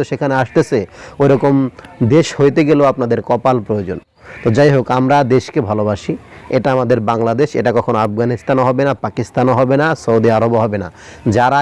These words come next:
এরকম কথাগুলো উস্কানিমূলক বলে দেয়, মানুষের মধ্যে ফিতনা তৈরি করার জন্য, তারা আসলে নাস্তিকপন্থী, তারা নাস্তিকওয়ালা মেজাজ, এই কারণেই তারা এই কথাগুলো সমাজের মধ্যে ছড়িয়ে দেয়। সর্বোপরি যেই কথাটা বলতে চাই, লম্বা একটা ইতিহাস টানা,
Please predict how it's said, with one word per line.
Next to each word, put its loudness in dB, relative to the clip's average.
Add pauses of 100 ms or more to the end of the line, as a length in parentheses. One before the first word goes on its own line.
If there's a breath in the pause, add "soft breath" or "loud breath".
এরকম -2 (120)
কথাগুলো 0 (220)
উস্কানিমূলক 2 (140)
বলে 4
দেয়, -6 (400 soft breath)
মানুষের 0
মধ্যে 0
ফিতনা 0 (200)
তৈরি 4
করার 0
জন্য, 0 (180)
তারা 4
আসলে -2 (100)
নাস্তিকপন্থী, -6 (400 loud breath)
তারা 2
নাস্তিকওয়ালা 0
মেজাজ, -2 (360)
এই 0
কারণেই 0
তারা 2
এই -10
কথাগুলো 0 (400 loud breath)
সমাজের 0
মধ্যে -2 (100)
ছড়িয়ে 2
দেয়। -6 (120)
সর্বোপরি 2
যেই 4
কথাটা 0 (120)
বলতে 0
চাই, 0 (580 loud breath)
লম্বা 2 (120)
একটা -6 (100)
ইতিহাস -8 (120)
টানা, 2